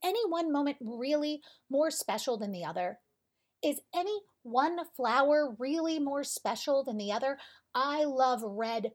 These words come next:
roses, but are red roses more special than the pink ones?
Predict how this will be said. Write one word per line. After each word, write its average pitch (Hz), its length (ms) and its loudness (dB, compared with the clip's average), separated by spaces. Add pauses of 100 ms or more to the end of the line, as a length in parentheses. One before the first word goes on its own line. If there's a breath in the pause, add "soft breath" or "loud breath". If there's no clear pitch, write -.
(120)
roses, 220 800 0 (280 loud breath)
but 233 160 2 (100)
are 226 220 0
red 202 300 0 (120)
roses 220 380 -2
more 190 180 -4
special - 760 0
than 254 160 -2
the 220 80 -4
pink 208 340 -10
ones? 415 500 -2